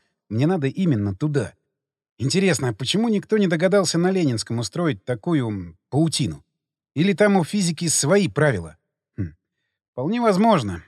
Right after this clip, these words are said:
Сейчас это не важно. Сейчас важно поскорее добраться до Эли. Желательно до темноты.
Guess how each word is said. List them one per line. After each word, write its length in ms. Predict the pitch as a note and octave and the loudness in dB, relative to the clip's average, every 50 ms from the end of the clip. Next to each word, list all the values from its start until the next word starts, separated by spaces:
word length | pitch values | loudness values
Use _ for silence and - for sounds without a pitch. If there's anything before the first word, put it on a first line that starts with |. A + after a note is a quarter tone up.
| _ _ _ | _ _ _
Сейчас 400 | _ - A2+ G#2+ - G3 E3 - | _ -12 -8 -4 -4 -4 -4 -4
это 100 | - D#3 | -2 0
не 120 | D3+ D#3+ | 2 2
важно. 380 | D#3+ D3+ B2+ F#2+ E2 D#2 D2 - _ _ _ _ _ _ _ _ _ | 4 2 2 0 -2 -6 -14 -20 _ _ _ _ _ _ _ _ _
Сейчас 460 | - A#2 A2 - G#3+ A3+ G3 - - | -12 -10 0 2 2 2 2 0 -2
важно 360 | A#2+ C#3+ G3+ G#3 D#3 D3 C#3+ | 0 2 2 2 2 2 -2
поскорее 520 | - - C#3+ - - D3 D3+ F#3 G3+ E3+ B2+ | -2 -2 -4 -2 -2 -2 0 0 0 0 0
добраться 480 | C3+ C3+ C3 D3 D#3+ D#3 - - C#3 | 0 0 0 -2 -4 -4 -4 -8 -6
до 200 | B2 C#3 D3+ D3 - | -4 -4 -4 -4 -6
Эли. 360 | E3 D#3+ D3+ B2+ G2 E2+ D#2+ _ _ _ _ _ _ _ _ _ | -6 -4 -4 -4 -6 -8 -12 _ _ _ _ _ _ _ _ _
Желательно 520 | _ F2 G2 B2 F#3 G#3 - - E3 D#3+ D3 | _ -6 0 2 2 2 2 2 0 2 2
до 100 | D3 C#3+ | 2 0
темноты. 520 | - E3 D#3+ E3+ F3 D3 - A2 F2+ - | 0 0 2 2 2 0 -2 -8 -10 -10